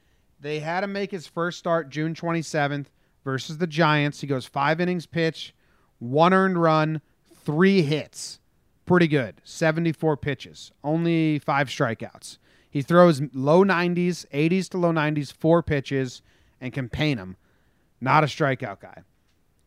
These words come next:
Then he came out of relief to face the Dodgers, two point one, zero earned runs. So this past weekend,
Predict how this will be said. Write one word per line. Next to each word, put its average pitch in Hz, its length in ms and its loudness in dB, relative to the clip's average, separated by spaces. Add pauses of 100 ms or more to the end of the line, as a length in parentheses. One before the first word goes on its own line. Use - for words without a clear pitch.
(120)
Then 160 200 0
he 226 100 2
came 202 240 -2
out 190 160 4
of 165 80 -2
relief 160 520 0 (720)
to 156 100 -10
face 156 280 -2
the 147 100 -4
Dodgers, 135 720 0 (180)
two 170 200 4
point 170 320 0
one, 143 500 -2
zero 143 260 0
earned 127 160 -4
runs. 104 300 -10 (260)
So - 140 -8
this 180 180 2
past 196 360 0
weekend, 170 500 -2